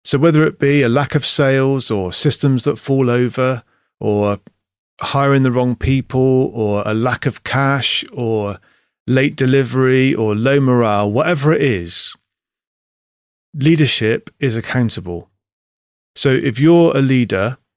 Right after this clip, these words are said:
be vulnerable enough to empower others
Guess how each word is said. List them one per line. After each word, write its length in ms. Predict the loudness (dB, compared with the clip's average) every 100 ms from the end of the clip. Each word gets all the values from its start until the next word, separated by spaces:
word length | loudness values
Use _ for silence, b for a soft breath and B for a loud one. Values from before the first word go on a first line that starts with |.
| _ _ _ _ _ _ _
be 120 | -2
vulnerable 480 | 0 2 2 4 4
enough 260 | 2 0 -4
to 340 | -2 -2 -4 _ _ -4
empower 500 | -2 -2 0 0 0
others 500 | 0 0 0 -2 -8